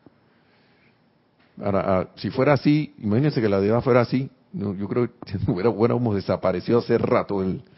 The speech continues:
del, del cosmos. <laughs> Así que, es más, casi, recuerden que casi nos dis-, hace muchos años,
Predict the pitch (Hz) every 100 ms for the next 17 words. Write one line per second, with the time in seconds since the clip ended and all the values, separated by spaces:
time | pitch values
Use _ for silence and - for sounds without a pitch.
0 | _ _ - - - 92 92 92 92 87
1 | - 113 - 80 - - _ _ - -
2 | - _ _ - - - 90 95 120 117
3 | - - - - 110 135 104 - _ _
4 | - _ _ _ _ _ _ _ - 147
5 | - 165 165 - _ - 98 117 135 135
6 | 101 120 151 135 95 101 92 - 110 147
7 | 123 - 156 160 151 147 151 170 -